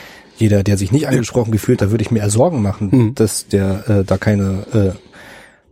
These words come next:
Speaker 1: Gefühle hatte, die irgendwie Besorgnis ausregen, dass man diesen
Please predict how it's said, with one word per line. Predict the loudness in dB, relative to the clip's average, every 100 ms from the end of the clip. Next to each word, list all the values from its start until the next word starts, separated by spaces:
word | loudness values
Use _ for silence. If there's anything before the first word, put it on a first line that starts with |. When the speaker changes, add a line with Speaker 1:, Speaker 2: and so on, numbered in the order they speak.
| _ -20 _
Speaker 1:
Gefühle | -4 0 2 4 2
hatte, | 0
die | -2
irgendwie | -6 -4
Besorgnis | -2 0 0 0 -2
ausregen, | 0 -2 0 -2 0
dass | -4 -4
man | -6
diesen | -6 -6 -8